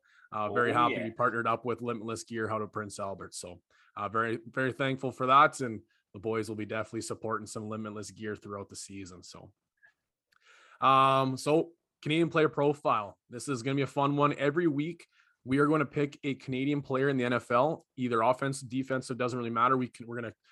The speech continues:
Speaker 1: combine it into a, a little bit of a, a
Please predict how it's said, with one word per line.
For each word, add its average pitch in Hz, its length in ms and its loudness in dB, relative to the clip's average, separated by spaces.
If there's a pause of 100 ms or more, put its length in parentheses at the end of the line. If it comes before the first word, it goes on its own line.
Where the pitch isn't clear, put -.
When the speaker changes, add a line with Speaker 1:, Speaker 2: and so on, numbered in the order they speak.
(160)
Speaker 1:
combine 135 380 2
it 147 100 2
into 135 440 -2
a, 113 260 2 (320)
a 117 60 -6
little 139 180 2
bit 135 120 4
of 131 140 2
a, 113 680 2 (100)
a 107 280 -4